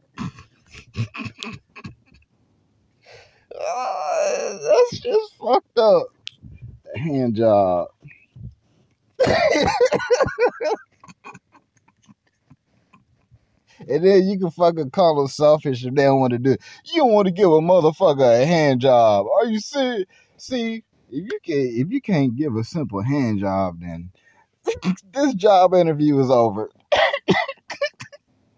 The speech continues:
Man, if you wanna give a simple hand job, man, that's you ain't gotta put your mouth on it or anything. It just,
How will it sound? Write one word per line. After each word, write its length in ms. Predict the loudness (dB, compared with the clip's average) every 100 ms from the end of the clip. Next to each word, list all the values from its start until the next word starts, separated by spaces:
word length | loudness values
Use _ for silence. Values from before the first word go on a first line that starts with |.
| _ _ _ -20 -20 _ _ _ _ _ _ _ _ _ _ _ _ _ _ _ _ _ _ _ -20 -20 _ _
Man, 960 | -10 -8 -4 -4 -4 -4 -6 -12 -16 -20 _ _ _ _
if 200 | -12 -8
you 220 | -6 -2
wanna 280 | -2 -4 -6
give 240 | -4 -4
a 120 | -4 -10
simple 420 | -8 -8 -10 -14
hand 500 | -10 -6 -4 -4 -6
job, 560 | -8 -8 -8 -12 -16 _ _ _ _ _ _ _ -12
man, 640 | -8 -6 -6 -8 -10 -14 _ _ _
that's 460 | -12 -10 -12 -14 -18 -20 -20 _ _ _
you 140 | -4
ain't 140 | -2 0
gotta 180 | 0 0
put 240 | -4 -4
your 80 | -4
mouth 360 | -2 -2 -2
on 220 | -4 -2 -2
it 140 | -2
or 100 | -2
anything. 800 | -2 0 0 -2 -4 -2 -2 -4
It 80 | -6
just, 300 | -10 -12